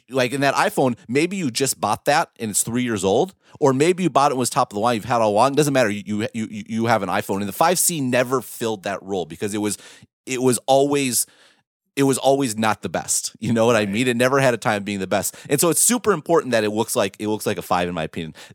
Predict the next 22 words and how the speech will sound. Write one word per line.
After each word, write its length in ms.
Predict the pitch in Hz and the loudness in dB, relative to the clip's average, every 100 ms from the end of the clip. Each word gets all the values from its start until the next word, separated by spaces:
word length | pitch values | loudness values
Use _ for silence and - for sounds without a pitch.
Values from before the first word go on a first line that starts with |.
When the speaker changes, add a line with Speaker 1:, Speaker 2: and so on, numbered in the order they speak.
| - | -8
Speaker 1:
The 200 | 131 160 | -4 -4
thing 200 | 233 247 | 0 0
I 100 | 175 | 0
didn't 380 | 101 113 135 | -2 -4 -2
write 160 | 139 143 | 2 2
about 200 | 143 143 | 4 2
in 80 | 139 | 2
my 100 | 131 | 0
update 240 | 123 147 | 0 -2
that 80 | 110 | -2
I 60 | 98 | -2
meant 280 | 92 98 | -2 -4
to 160 | - 139 | -2 -2
was 340 | 110 95 - - | 0 -2 -4 -4
it 140 | 123 | -2
is, 260 | 135 156 113 | 0 0 -2
Speaker 2:
Mm. 300 | 95 85 120 _ _ | -6 -16 -20 _ _
Speaker 1:
that 180 | - 202 | -4 -2
screen's 300 | - 226 151 | -2 -2 0
really 160 | 127 117 | 0 0
small. 420 | - 90 73 69 - | -2 -4 -6 -8 -2
Like, 280 | 120 117 | 0 0